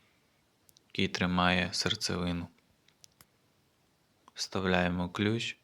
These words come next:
та шукаємо вдачну позицію для того, щоб він відійшов.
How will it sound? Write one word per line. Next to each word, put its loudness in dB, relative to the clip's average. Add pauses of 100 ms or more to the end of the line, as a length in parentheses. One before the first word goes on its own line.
(2000)
та 4
шукаємо 0 (400)
вдачну 2
позицію 0 (600)
для 4
того, 0
щоб -4
він 0 (480)
відійшов. 2